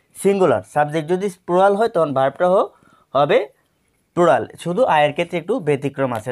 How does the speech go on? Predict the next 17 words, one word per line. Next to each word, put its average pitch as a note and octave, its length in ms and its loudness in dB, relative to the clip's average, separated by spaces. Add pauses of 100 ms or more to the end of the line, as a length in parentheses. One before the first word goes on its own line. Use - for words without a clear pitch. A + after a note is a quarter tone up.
ধরেন F#3+ 160 0 (140)
আয়ের C#3+ 220 2
সাথে F#3+ 200 -6
কোনটা E3+ 200 -4
লাগে? F#3+ 120 -2 (120)
এম D3+ 160 -6
ইজারের D3+ 280 0
মধ্যে F3 220 -6
এখানে F3+ 260 -4
লাগবে F#3 220 -2 (720)
এম, A#2+ 100 -2 (220)
আই C#3 100 0 (120)
শুধু F3 220 -4 (540)
এম F3 200 2
এর C#3 120 0
জন্য, A#2 140 -6 (100)
এটা D3+ 140 0